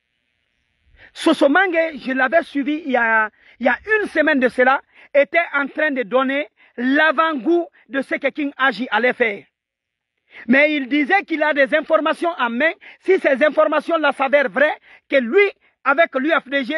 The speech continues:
ou Selou Dalen Diallo, qu'il va animer un combat contre Selou. Si vous vous rappelez, allez-y. Sosomangue,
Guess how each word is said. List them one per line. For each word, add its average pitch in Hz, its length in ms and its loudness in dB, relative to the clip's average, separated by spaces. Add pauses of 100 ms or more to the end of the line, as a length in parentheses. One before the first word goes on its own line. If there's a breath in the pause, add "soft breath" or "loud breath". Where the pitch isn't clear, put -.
(120)
ou 311 180 -2
Selou 311 280 -4
Dalen 277 240 0
Diallo, 254 320 0 (200 loud breath)
qu'il 277 200 0
va 349 260 2
animer 285 480 -2
un 320 140 0
combat 277 440 -4
contre 262 280 -6
Selou. 220 320 -4 (600)
Si - 280 0
vous 233 120 -2
vous 196 120 -4
rappelez, 214 500 0 (320 soft breath)
allez-y. 247 560 0 (160)
Sosomangue, 269 720 -2